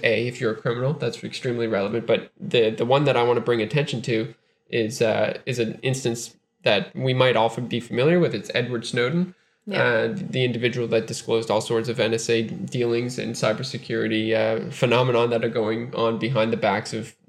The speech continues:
Speaker 1: many American citizens. Uh, so Edward Snowden at one point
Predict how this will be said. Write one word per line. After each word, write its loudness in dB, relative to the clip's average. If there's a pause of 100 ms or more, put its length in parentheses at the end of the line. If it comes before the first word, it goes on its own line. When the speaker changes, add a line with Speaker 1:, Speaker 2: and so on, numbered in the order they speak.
Speaker 1:
many 0
American -2
citizens. -6
Uh, -4 (720)
so 2 (380)
Edward 2
Snowden 2
at -4
one 0
point 2